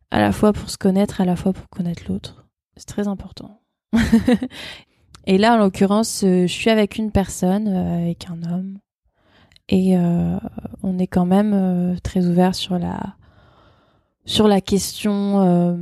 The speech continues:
d'avoir des relations autres. Même si, je sais pas, peut-être que ça vient des témoins de Jéhovah, mais <laughs> je, je, j'ai quand même cette idée en, là en tête que j'ai un amour dans ma vie. Ou que je, je, je,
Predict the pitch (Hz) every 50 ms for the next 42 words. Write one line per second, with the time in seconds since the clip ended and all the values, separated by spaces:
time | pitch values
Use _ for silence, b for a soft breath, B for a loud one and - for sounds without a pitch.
0 | 175 175 175 - _ _ _ _ - - 185 190 185 185 180 180 185 190 190 190
1 | 185 185 180 175 175 175 180 175 170 - - - - 190 180 185 185 - _ 190
2 | 190 185 190 190 196 196 - - - - - - - - - _ _ _ _ _
3 | _ - 190 190 196 202 208 190 - - - - 214 220 226 233 - _ _ _
4 | 208 180 170 - - 185 - 175 - 214 - - - - - 202 - - - 196
5 | 180 180 180 180 - - 190 185 190 185 185 190 190 196 190 190 196 196 208 214
6 | 220 226 226 - - - - 254 247 233 233 226 240 302 - - - - - -
7 | - - 208 190 185 190 185 - - 185 185 180 185 180 180 175 175 180 - 196
8 | 214 254 277 285 277 - 240 208 190 - - - 196 220 240 233 220 220 220 240
9 | 254 233 220 202 - - 247 262 262 - - - - - _ - - 196 196 196
10 | 190 180 185 190 208 - - _ _ - 233 233 220 220 220 220 220 220 208 202
11 | 196 185 180 175 175 170 - _ _ _ _ _ _ _ _ - 196 185 - -
12 | 185 185 185 180 185 185 180 180 180 185 185 190 190 190 185 185 190